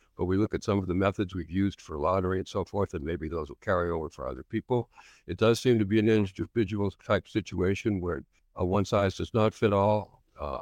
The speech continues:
I have a combination of methods that work for me. Other people, you know, have used different methods,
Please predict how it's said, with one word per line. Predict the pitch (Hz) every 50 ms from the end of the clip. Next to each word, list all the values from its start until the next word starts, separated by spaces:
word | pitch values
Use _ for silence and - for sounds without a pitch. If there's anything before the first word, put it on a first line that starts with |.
| -
I | 73 78
have | 90 98 95
a | 90
combination | - - - 90 90 95 95 95 87 - - 104
of | 87
methods | 87 87 78 - 87 85 -
that | 92 92 76
work | 80 82 -
for | - - 90
me. | 90 101 104 101 98 101 - _ _ _ _ _ -
Other | 101 104 95
people, | - - 120 95 - 101 87 78 - - - - - - _ _ _ -
you | - 110
know, | 95 87 80 73 73 67 - -
have | - 107 101 90
used | 90 98 101 90 87
different | - 110 104 117 104
methods, | 110 107 98 - - 107 98 95 - -